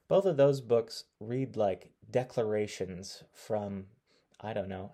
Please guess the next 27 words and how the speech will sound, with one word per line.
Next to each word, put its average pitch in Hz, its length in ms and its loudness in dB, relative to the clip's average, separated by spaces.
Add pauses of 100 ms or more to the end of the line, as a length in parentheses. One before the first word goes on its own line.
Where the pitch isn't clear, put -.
angels 107 480 -4
on 101 160 -2
high. 107 380 -8 (680)
But - 240 0
Hampton 196 360 -6
invites 113 480 0
his 104 200 -10
reader 113 340 -2
to - 140 -12
dream 123 340 -2
with 98 180 -4
him. 95 260 -10 (840)
He 151 140 -2
doesn't 196 360 2 (260)
start 143 600 4
with 131 140 -6
the - 60 0
plan 110 320 -2
of 110 100 -2
a 110 60 2
house 104 460 -6
or 101 100 0
a 95 40 -2
description 113 460 -6
of 107 120 -4
individual 104 540 -2
rooms 104 440 -6